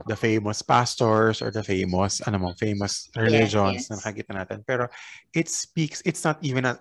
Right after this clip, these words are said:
Speaker 1: an attack, no? It's, it, it only speaks of, um, how, how our tendency to be blinded sometimes
Speaker 2: Yes.
Speaker 1: because of
Speaker 2: The
Speaker 1: the
Speaker 2: follower.
Speaker 1: because of our choice to see only the good in the person, that we fail to,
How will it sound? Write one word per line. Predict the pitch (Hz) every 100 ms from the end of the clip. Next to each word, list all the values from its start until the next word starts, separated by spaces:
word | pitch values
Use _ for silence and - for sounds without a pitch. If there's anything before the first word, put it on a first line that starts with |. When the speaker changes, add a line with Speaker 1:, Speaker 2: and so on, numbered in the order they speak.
| 127
Speaker 1:
an |
attack, | 113 - 101 -
no? | 101 92 - - -
It's, | - 151 -
it, | - 170
it | 175 - 170
only | 170 165
speaks | 156 - 143 139 - -
of, | - 127 - -
um, | - 127 120 120 120 120 - - _ _ -
how, | - 147 143 143 147 - _ _ _
how | - 139 143 147 147 143 - - _ _ _ _ _ _ _ _ _ _ -
our | 165 170
tendency | 165 151 139 123 - 104 98
to | -
be | 131
blinded | 131 120 104 104 101 92 92 - _ _ -
sometimes | - 120 110 107
Speaker 2:
Yes. | 95 127 110 -
Speaker 1:
because | 131 131 127 127 -
of | - 120 - -
Speaker 2:
The |
Speaker 1:
the | 254
Speaker 2:
follower. | 214 226 107 196 170 139 _ _ -
Speaker 1:
because | 135 151
of | 143
our | 135 127
choice | - 127 110 107 -
to | 131
see | - 131 123
only | 120 110 101 98
the | 113
good | 110 110 104
in | 135 98
the | 104
person, | 104 101 98 101
that | 101 -
we | 120
fail | 117 120 110
to, | 110 101 98